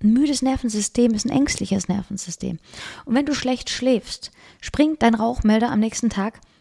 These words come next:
bei jedem kleinen Signal an. Und viertens, weniger Koffein, mehr Wasser. Das klingt jetzt super unsexy, ist aber messbar. Koffein macht dein System wacher, als es sein müsste.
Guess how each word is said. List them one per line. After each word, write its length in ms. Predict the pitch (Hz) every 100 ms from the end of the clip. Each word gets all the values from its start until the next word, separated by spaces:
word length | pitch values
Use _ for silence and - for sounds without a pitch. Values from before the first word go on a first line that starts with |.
| _
bei 80 | 202
jedem 340 | 208 254 294
kleinen 400 | 285 233 233 247
Signal 420 | 226 220 233 320 -
an. 180 | 151 165 _ _
Und 180 | 254 277
viertens, 580 | - - 247 240 240 - - - - _
weniger 280 | 226 202 202
Koffein, 480 | - 180 - 180 165 _ _
mehr 200 | 175 175
Wasser. 280 | 170 156 - - _ _
Das 160 | - 170
klingt 200 | 294 311
jetzt 160 | 180 -
super 260 | 330 226
unsexy, 580 | 277 262 156 - 196 277 - - - _ -
ist 240 | 330 - -
aber 420 | 220 233 233 240 -
messbar. 380 | 240 - 175 151 _ -
Koffein 380 | - 330 302
macht 240 | 277 262 -
dein 160 | 240
System 500 | 220 214 - 240 233 -
wacher, 480 | 180 185 - 156 - _
als 180 | - 190
es 140 | 214 -
sein 240 | 185 190
müsste. 380 | 214 - 220